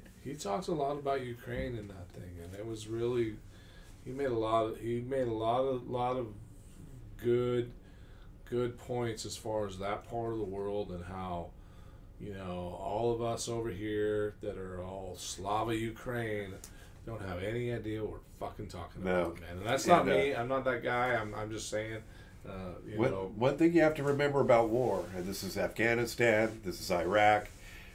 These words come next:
Speaker 2: this is even the Ukraine now, because we're supplying them with, um, munitions, we're supplying them with equipment,
Speaker 1: Yeah.
Speaker 2: not people and not jets, but everything else we're letting go in there.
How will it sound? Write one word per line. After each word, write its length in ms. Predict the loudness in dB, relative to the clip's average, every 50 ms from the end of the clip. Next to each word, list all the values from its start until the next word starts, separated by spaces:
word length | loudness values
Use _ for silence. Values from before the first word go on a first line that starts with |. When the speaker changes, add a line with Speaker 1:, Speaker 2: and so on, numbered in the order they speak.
| -6 -2
Speaker 2:
this 220 | 0 0 0 0
is 300 | 0 0 0 -2 -4 -6
even 420 | -2 2 2 4 4 4 4 4 4
the 100 | 2 0
Ukraine 500 | 0 -2 -2 0 2 4 4 4 4 4
now, 160 | 4 2 2
because 260 | 2 0 -2 -2 0
we're 140 | 2 2 2
supplying 580 | 4 2 0 4 6 6 6 8 6 6 4 2
them 320 | 2 0 0 -2 -2 -6 -10 -10 -4
with, 460 | 0 2 2 2 2 -2 -8 -14 -16 -18 -18 -18 -18 -16 -16 -16 -18 -18 -16 -2 4
um, 580 | 6 8 8 8 8 8 6 6 2 0 -4 -8 -14 -16 -18 -18 -20 -20 -18 -18 -14 -6
munitions, 640 | 0 0 4 6 6 6 6 4 2 2 2 2 2
we're 100 | 0 0
supplying 440 | 0 -2 -2 -2 0 2 2 2 0
them 100 | 0 -2
with 160 | -2 0 0
equipment, 340 | -2 2 2 2 4 4 6
Speaker 1:
Yeah. 60 | 6 6
Speaker 2:
not 140 | 6 6 6
people 340 | 6 6 6 6 6 4 4
and 80 | 6 6
not 240 | 6 4 4 2
jets, 480 | 4 6 8 8 8 6 2 -2 -8 -12 -14 -16 -16 0 4
but 100 | 8 8
everything 420 | 10 10 8 6 6 4 4 6
else 460 | 8 8 8 8 6 4 0 -6 -10 -12 -16 -18 -18 -18 -18 -20 -20 -16 0
we're 140 | 2 4 8
letting 280 | 8 8 8 8 6 4
go 200 | 4 4 4 4
in 140 | 2 2 0
there. 260 | -2 -6 -8 -10 -14